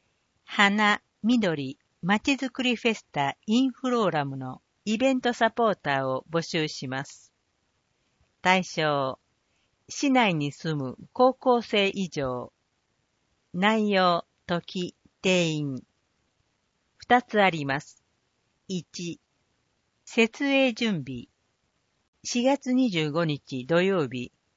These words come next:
九時から十六時頃、二十人。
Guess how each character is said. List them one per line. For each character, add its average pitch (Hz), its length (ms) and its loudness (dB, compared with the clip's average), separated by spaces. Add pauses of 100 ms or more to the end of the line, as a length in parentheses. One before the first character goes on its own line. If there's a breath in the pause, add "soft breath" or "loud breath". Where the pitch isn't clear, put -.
(120)
九 277 140 -4
時 220 140 -6
か 147 160 -4
ら 135 220 0
十 208 200 0
六 190 280 -2
時 165 160 -2
頃、 131 360 -2 (540)
二 202 180 2
十 208 240 0
人。 123 300 -6